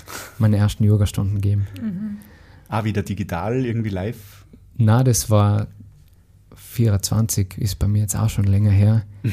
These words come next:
Speaker 1: zweitausendachtzehn. Und das war im Kinderzimmer in Person.
Speaker 3: Mhm.
Speaker 1: Das Digitale ist dann erst zweitausendzwanzig dazu gekommen.
Speaker 3: Mhm. Okay. Nee, voll cool. Spannende Geschichte. Spannende Geschichte.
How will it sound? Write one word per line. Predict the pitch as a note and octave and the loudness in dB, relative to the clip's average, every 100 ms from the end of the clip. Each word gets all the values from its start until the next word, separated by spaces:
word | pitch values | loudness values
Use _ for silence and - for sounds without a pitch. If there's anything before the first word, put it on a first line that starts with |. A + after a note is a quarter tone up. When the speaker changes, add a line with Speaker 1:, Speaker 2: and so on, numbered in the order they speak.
| D#2+ | -4
Speaker 1:
zweitausendachtzehn. | - G#2 G#2+ G2+ G#2 G2 - - - - D#3 - - - - _ - - - - - - | 0 2 2 0 0 -2 -2 -2 0 0 0 -2 -14 -20 -20 _ -20 -20 -20 -20 -18 -4
Und | G#2+ G2 | -2 0
das | G#2+ - - | -2 -2 0
war | G2 G2+ G2+ - | 2 0 -4 -4
im | B2+ A#2 | -2 0
Kinderzimmer | - A#2 A2 A#2+ A2 | 2 0 0 0 0
in | A2+ | 0
Person. | G#2 G2+ G#2+ G#2+ - - | 0 -2 -4 -6 -10 -10
Speaker 3:
Mhm. | G#2 F2+ G2 G2 - - - - - | -6 -4 -6 -10 -20 -20 -20 -16 -4
Speaker 1:
Das | A2+ | -2
Digitale | - A2+ A2+ G#2 A#2 A#2+ | 0 2 4 4 6 6
ist | A2 | 4
dann | A2 | 0
erst | G#2+ A2 G#2 | 2 0 0
zweitausendzwanzig | - G#2 - G#2 G2 G2+ | -2 -2 0 0 0 -4
dazu | - F#2+ - | -4 -4 -4
gekommen. | G#2 G2+ G2 F#2+ - - - | -2 -2 -2 -6 -16 -20 -14
Speaker 3:
Mhm. | G2 | -14
Okay. | F2+ G2+ G2 - - - - - | -14 -14 -16 -18 -20 -20 -20 -16
Nee, | F#2 E2+ | -12 -12
voll | - F2 - | -10 -12 -10
cool. | F2+ F2 - - | -10 -12 -20 -20
Spannende | - - F#2+ G2+ G2 | -18 -8 -4 -2 -2
Geschichte. | F#2+ A2 A2 - - - - - - - - - - - - - - | -4 -6 -8 -18 -20 -20 -20 -20 -20 -20 -20 -20 -20 -20 -20 -20 -20
Spannende | - - G2+ G#2 G2 | -18 -8 -4 -2 -4
Geschichte. | - G2+ - | -6 -14 -14